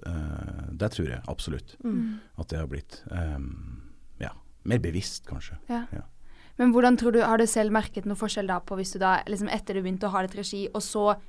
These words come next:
Speaker 3: jobbe med en regissør som skuespiller, at når du da gikk tilbake, forholdt du deg da annerledes også til regissøren, eller fant ut mer sånn, «Å nei, jeg vet at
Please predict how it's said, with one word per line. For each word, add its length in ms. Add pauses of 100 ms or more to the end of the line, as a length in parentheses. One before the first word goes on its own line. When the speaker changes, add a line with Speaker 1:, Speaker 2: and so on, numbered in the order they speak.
Speaker 3:
jobbe 300
med 180
en 60
regissør 280
som 120
skuespiller, 680
at 140
når 140
du 80
da 80
gikk 160
tilbake, 520 (280)
forholdt 380
du 80
deg 100
da 180
annerledes 560
også 220
til 420
regissøren, 400
eller 200
fant 300
ut 80
mer 100
sånn, 120
«Å 60
nei, 240 (320)
jeg 120
vet 200
at 280